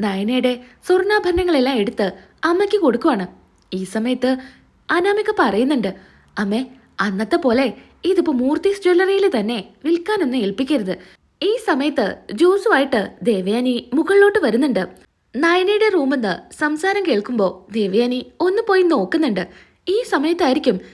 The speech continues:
ദേവയാനിയെ ഞെട്ടിക്കുന്ന കാര്യം കാണുന്നത്. രേവതിയും അനാമികയും നയനയുടെ സ്വർണ്ണാഭരണങ്ങളെല്ലാം എടുക്കുന്നത്.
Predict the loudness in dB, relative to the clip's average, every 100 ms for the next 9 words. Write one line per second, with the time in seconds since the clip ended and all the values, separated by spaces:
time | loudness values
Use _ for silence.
0 | _ -2 0 2 0 0 0 -2 -2 -2
1 | 0 2 0 0 0 2 2 0 0 -2
2 | -8 -20 _ _ 2 4 6 6 6 2
3 | -8 -10 -6 -2 0 0 2 0 -2 -14
4 | -6 0 2 2 2 0 0 0 0 -2
5 | -2 0 2 2 2 0 0 0 -2